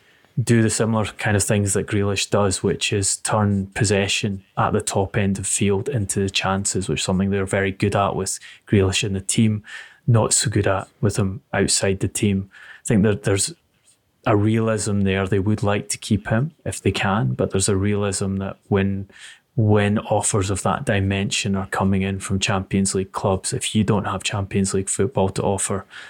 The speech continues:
the player, then, uh, then you, you need to take it. You can't hold them indefinitely,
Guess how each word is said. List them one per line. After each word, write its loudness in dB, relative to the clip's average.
the 0
player, 0
then, 4
uh, -2
then 4
you, 0
you 2
need 0
to -4
take 2
it. -2
You -2
can't -2
hold 0
them -4
indefinitely, -2